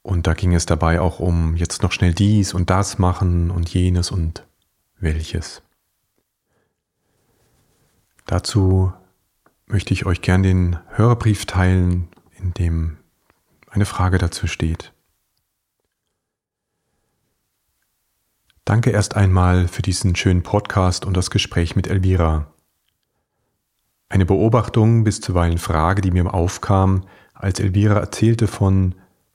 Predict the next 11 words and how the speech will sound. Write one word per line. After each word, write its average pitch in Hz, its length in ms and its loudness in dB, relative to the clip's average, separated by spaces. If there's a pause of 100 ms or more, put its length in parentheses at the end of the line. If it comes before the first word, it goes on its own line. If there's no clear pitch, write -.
(640)
„Jetzt - 200 -4
noch 90 80 0
schnell 87 240 2
dies 101 420 0
und 90 240 -2
das“, 95 520 -2 (680)
war, 92 540 0 (600)
„Wessen - 260 -4
Stimme 107 300 2
ist - 220 -2
das? - 460 -4